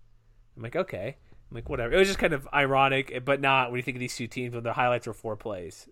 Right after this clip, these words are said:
or punts. So should we start with, uh, Sean Chambers, five of fourteen, one oh nine? <laughs>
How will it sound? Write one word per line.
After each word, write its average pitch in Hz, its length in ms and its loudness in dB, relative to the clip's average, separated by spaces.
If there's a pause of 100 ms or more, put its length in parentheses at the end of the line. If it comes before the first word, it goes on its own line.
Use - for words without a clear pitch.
or 107 100 -8
punts. - 400 -8 (1000)
So 190 300 10
should 202 140 6
we 220 40 4
start 196 320 6
with, 160 220 4
uh, 143 320 8 (160)
Sean 151 260 -2
Chambers, 147 460 0
five 143 180 2
of 139 80 0
fourteen, 147 600 -2 (460)
one 131 220 0
oh 139 100 4
nine? 135 140 4 (720)
<laughs> - 80 -8